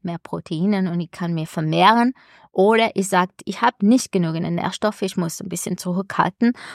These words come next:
und schauen, dass vielleicht meine, äh, ähm, Recyclinghof sozusagen mir ein paar neue Komponenten gibt, um zu dieser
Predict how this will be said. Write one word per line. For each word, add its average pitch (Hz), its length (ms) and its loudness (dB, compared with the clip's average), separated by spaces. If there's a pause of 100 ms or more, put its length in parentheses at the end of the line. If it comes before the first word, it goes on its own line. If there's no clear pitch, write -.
(120)
und 190 180 4
schauen, 180 380 6
dass 175 220 0
vielleicht 233 500 0
meine, 175 600 2 (340)
äh, 165 380 0 (240)
ähm, 160 800 -2 (120)
Recyclinghof 185 880 2
sozusagen 180 840 2 (260)
mir 190 200 4
ein 180 160 4
paar 185 600 4
neue 185 640 0
Komponenten 180 640 0
gibt, 190 340 -6
um 196 200 2
zu 190 180 -2 (640)
dieser 185 500 2